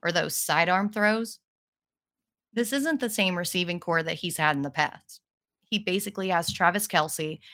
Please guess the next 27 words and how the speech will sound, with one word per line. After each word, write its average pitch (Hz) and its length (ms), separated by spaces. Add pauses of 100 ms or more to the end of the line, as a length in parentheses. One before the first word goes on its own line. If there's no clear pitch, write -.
(280)
and 180 160
then 175 240
he 180 220
has, 165 520
like, 151 240
whichever 170 500
receiver 160 600
he - 280
feels 160 300
can 156 180
get 147 140
open. - 400 (720)
Um, 165 340
San 196 220
Francisco 175 800
is 156 280
second 202 520 (260)
in 180 140
the 170 100
league 160 300
right 180 160
now 214 400
in 170 120
sacks - 680 (840)
per 180 100
game. 170 440 (600)
And 170 420